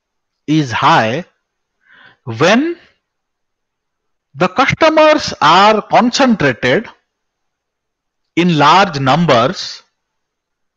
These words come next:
and buy in volume or in bulk.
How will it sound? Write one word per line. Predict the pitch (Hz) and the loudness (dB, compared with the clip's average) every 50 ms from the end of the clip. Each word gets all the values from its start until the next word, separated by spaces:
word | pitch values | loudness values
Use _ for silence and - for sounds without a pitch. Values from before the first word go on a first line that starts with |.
| _ _ _ _ _ _ _ _ _ _ _ _ _ _ _ - | _ _ _ _ _ _ _ _ _ _ _ _ _ _ _ -2
and | 165 190 202 170 127 - | 0 0 0 -2 -4 -2
buy | 143 143 156 180 202 220 | 0 2 2 2 2 2
in | 226 220 - 180 175 170 | 2 0 0 -2 -2 -2
volume | 143 120 123 131 135 135 131 127 117 98 98 98 - _ _ _ _ - | -2 0 0 0 0 0 -2 -2 -4 -4 -8 -16 -20 _ _ _ _ -2
or | 139 143 143 | -2 0 0
in | 143 139 135 123 110 | 0 -2 -4 -4 -2
bulk. | 123 127 123 110 101 - _ - - _ | 0 0 0 -2 -4 -10 _ -20 -20 _